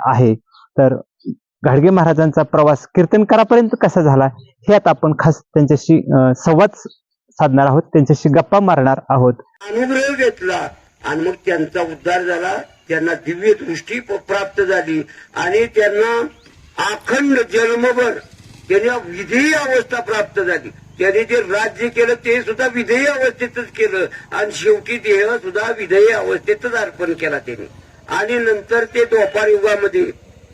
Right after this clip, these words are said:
Speaker 2: भगवान परमात्म्याचे म्हणजे कृष्ण अवतारामध्ये ते पेंड्याच्या रूपानं तिथं जन्म घेतला गोकुळामध्ये त्यांनी. आणि गोकुळामध्ये जन्म घेतल्यानंतर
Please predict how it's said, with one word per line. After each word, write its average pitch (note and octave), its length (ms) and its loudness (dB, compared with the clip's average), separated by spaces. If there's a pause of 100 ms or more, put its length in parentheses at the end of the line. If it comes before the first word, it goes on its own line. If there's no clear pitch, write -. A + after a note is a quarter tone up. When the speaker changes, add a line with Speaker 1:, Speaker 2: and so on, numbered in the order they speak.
Speaker 2:
भगवान G3 440 -4
परमात्म्याचे G3 680 -4
म्हणजे F3+ 220 -2
कृष्ण G#3+ 440 -6
अवतारामध्ये F#3 840 -4 (420)
ते A#3 200 4
पेंड्याच्या A#3 720 0
रूपानं A#3+ 440 -2
तिथं A3 200 -2
जन्म G3+ 360 0
घेतला F#3+ 320 -2
गोकुळामध्ये F#3+ 840 -2
त्यांनी. - 200 -8 (600)
आणि F#3+ 160 -2
गोकुळामध्ये A#3 800 -2
जन्म A3 320 0
घेतल्यानंतर G#3+ 720 0